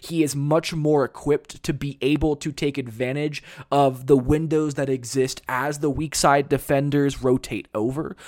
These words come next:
All of those things against Anthony Davis are going to be able to be a slightly more functional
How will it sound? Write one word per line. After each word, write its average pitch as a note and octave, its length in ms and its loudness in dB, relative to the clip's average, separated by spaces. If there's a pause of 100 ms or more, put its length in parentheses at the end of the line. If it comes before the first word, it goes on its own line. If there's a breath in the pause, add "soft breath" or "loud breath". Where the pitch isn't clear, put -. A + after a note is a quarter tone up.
(160 loud breath)
All G3+ 260 6
of G3+ 180 -2
those D#3+ 220 4
things D3 380 -2
against C3+ 540 -2
Anthony C#3 380 -6
Davis B2 540 -4
are C3+ 140 -2
going D#3 340 -4
to F#3 120 -12
be D#3 260 -12
able C#3 300 -2
to D#3 140 -8
be C3+ 220 0
a A#2 60 2
slightly F3 560 -4
more D3 220 0
functional B2+ 680 -4